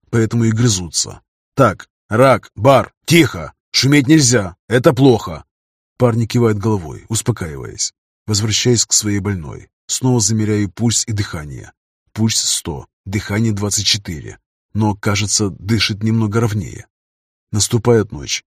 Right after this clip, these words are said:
Нел снова непроизвольно мочится. Мне плевать, пусть намочит весь этот мир, лишь бы выжила. Не могу лечь, боюсь пропустить апноэ, который может вызвать остановку дыхания и сердца. Дважды апноэ было,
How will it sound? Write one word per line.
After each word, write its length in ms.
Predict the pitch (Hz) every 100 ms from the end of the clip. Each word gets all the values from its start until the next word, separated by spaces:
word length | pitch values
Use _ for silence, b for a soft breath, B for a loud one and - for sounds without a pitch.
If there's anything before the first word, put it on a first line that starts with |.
| -
Нел 260 | 110 107
снова 320 | 107 120 120
непроизвольно 640 | 117 110 110 104 107 117 113
мочится. 580 | 92 78 - - - - _ -
Мне 200 | 117 113
плевать, 500 | 120 123 92 76 - _
пусть 260 | - 123 -
намочит 500 | 117 120 117 117 104
весь 340 | 113 120 - -
этот 340 | 107 104 -
мир, 320 | 107 78 - _
лишь 260 | - 113 104
бы 120 | 117
выжила. 560 | 113 104 98 71 58 - _ _ _ _
Не 100 | 120
могу 260 | 117 104 104
лечь, 360 | 76 62 - -
боюсь 320 | 98 117 117
пропустить 560 | - 117 117 - 113 -
апноэ, 560 | 123 113 101 78 65 - _ _
который 380 | 117 107 123 117
может 300 | 117 110 101
вызвать 340 | 120 110 107
остановку 500 | 117 - 135 113 -
дыхания 440 | 98 101 123 120 120
и 120 | 117
сердца. 600 | - - 71 - - - _ _ _ -
Дважды 480 | 95 98 92 98 -
апноэ 420 | 110 - 107 104
было, 380 | 110 110 57 55